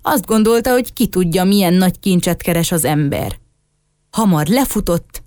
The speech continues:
beállott térdig a sárba, s könyökig matatott benne. Ott matattak vagy két órát, de nem találtak semmit.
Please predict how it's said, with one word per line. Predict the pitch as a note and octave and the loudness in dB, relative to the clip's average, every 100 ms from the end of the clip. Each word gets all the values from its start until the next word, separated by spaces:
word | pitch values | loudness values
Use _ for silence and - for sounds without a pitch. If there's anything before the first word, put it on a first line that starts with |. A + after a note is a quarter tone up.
| _ | _
beállott | - F#3 F#3+ D#3+ D#3 F3+ - | -2 0 0 0 0 -2 -2
térdig | A3 F3+ D3+ D3+ | -2 0 -2 -4
a | E3+ | -4
sárba, | - A#3 F#3 D#3 D#3 - _ | -2 0 0 -2 -4 -8 _
s | - - | -12 -2
könyökig | A3 F3 D#3+ F3+ | 0 0 0 0
matatott | F3 D#3+ D#3+ - D#3+ D3 | 0 0 -2 -4 -4 -2
benne. | D#3+ D3+ D3+ D#3 - _ _ _ _ _ _ _ _ _ - | 0 0 0 -2 -8 _ _ _ _ _ _ _ _ _ -4
Ott | F#3 G3 | -2 0
matattak | F3 F3+ E3+ - F3 | -2 -2 -6 -6 -6
vagy | F3+ G3 - | -4 -6 -4
két | G#3+ F3+ A3 | -2 -2 0
órát, | A3 G#3 G3+ G3 - _ | 0 0 0 -4 -10 _
de | D4 D4 | -2 0
nem | F#3+ D#3+ | 2 0
találtak | D#3+ D#3 D#3+ E3 | 0 -2 -2 -4
semmit. | - - C#3 A#2 - - | -6 -4 -4 -4 -6 -10